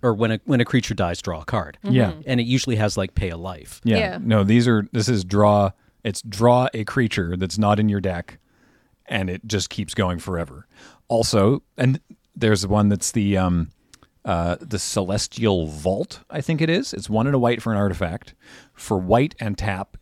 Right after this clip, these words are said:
Speaker 3: you draft a card from this spell book, and you exile it under the vault. And then you pay one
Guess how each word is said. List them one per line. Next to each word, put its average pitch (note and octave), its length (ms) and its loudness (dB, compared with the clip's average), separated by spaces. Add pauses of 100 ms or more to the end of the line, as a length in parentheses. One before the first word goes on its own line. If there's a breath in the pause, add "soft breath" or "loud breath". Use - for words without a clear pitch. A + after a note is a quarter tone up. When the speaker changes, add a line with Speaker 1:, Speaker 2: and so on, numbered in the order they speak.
Speaker 3:
you F#2+ 280 0
draft G2 380 -2
a G#2 60 -6
card F#2 340 0
from F2 540 -2 (200)
this B2 460 0
spell D#2 340 -4
book, - 360 -10 (520 soft breath)
and F#2+ 120 -2
you F#2+ 120 -2
exile F#2+ 460 2
it F#2 80 -4 (140)
under G2+ 320 2
the E2+ 100 -2
vault. E2 440 -2 (380 soft breath)
And F#2+ 140 -4
then F2+ 100 -2
you F#2 100 -4
pay A2 200 0
one F#2 560 0